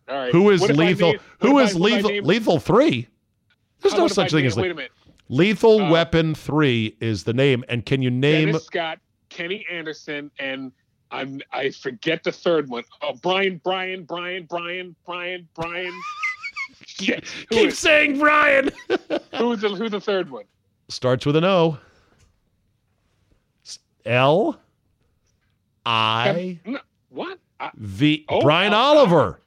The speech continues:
Speaker 1: Brian Oliver. I kept saying Brian, though. Go ahead. <laughs> I was on, I was on the path.
Speaker 2: All
Speaker 1: Go
Speaker 2: right.
Speaker 1: ahead. You don't,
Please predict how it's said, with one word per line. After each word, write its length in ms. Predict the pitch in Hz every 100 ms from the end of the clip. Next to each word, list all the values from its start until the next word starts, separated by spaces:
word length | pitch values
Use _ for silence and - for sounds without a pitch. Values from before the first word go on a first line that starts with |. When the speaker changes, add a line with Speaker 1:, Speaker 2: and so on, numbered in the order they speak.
| -
Speaker 1:
Brian 280 | 262 269
Oliver. 420 | 247 226 185 127 - _ - _ _ _ -
I 100 | 135
kept 280 | - 160 160
saying 240 | 170 156
Brian, 360 | 143 143 127 113
though. 160 | 107 98 - - - 605
Go 100 | -
ahead. 260 | - - -
<laughs> 840 | 906 _ 1017 1077 1077 - _ - -
I 100 | 160
was 180 | 208 226
on, 180 | 233 - _ 156
I 80 |
was 160 | 170 180
on 140 | 190
the 80 | 190
path. 300 | 180 151 - -
Speaker 2:
All 60 |
Speaker 1:
Go 60 | 98
Speaker 2:
right. 100 | 90
Speaker 1:
ahead. 200 | 73 -
You 140 | - 214
don't, 180 | 226